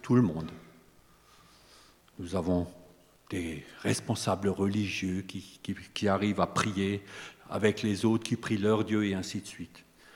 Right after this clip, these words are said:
Ça, c'est encore Babel, ça, c'est encore confusion. Ceux qui acceptent l'autorité de Dieu,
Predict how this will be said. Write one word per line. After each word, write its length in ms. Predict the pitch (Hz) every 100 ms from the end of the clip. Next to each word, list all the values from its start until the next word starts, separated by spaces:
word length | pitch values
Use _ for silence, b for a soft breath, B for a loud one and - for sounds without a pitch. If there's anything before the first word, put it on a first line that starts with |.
| b b b
Ça, 260 | - 92
c'est 220 | 82 - 92
encore 320 | 90 - 82
Babel, 420 | 85 85 85 80 -
ça, 200 | - 90
c'est 160 | -
encore 320 | 92 - 85 -
confusion. 580 | 90 - 95 - - - - _ _ - B B B B B B B B B B B B B B B - -
Ceux 240 | - 120
qui 160 | - -
acceptent 520 | 104 - - 127 -
l'autorité 520 | 107 - 107 104 117
de 140 | 95 90
Dieu, 260 | 90 90